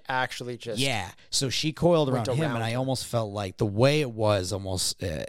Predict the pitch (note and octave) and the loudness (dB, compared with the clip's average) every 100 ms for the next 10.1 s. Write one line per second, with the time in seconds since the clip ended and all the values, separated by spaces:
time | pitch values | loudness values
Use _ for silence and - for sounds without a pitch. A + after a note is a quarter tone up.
0 | - - - D2+ D2 - A2 C3+ B2 A#2 | -12 -14 -12 -10 -10 -4 2 2 2 0
1 | G#2 A#2 G2 F2+ E2+ - - - - A2+ | -2 -2 -4 -8 -14 -18 -18 -12 -2 0
2 | A2+ D3+ D#3+ D#3 C3 A2+ F#2 A2 G#2 F#2 | 4 4 4 0 0 -2 -2 0 2 2
3 | - B2 G2 - G2 F2 G2+ G#2+ - F#2 | 2 2 2 -2 -8 2 4 4 -2 -4
4 | - G2 - F2 E2+ F#2 G#2 - A#2 C3+ | 0 0 -2 -4 -2 0 0 2 2 2
5 | D#3+ D3 C3+ B2+ A#2+ - C#3 - - C#3 | 0 2 0 0 -6 -10 -8 -8 -4 -4
6 | - A2+ - A2+ D3 B2+ F#2 A#2+ C#3+ A2+ | -4 -12 -12 -2 0 0 -2 2 4 4
7 | B2 A#2+ - C3 - B2 A#2 - B2 A#2 | -2 -4 0 -2 0 0 0 0 2 2
8 | A2 G#2+ A2+ A2+ A2 - G#2+ - D3+ - | 2 -6 0 0 0 -2 -4 -2 -4 -4
9 | A#2 A2 A#2 A2+ F#2+ F2+ G2 A2 G#2 G#2 | -6 -4 -4 -6 -6 -4 0 0 0 -2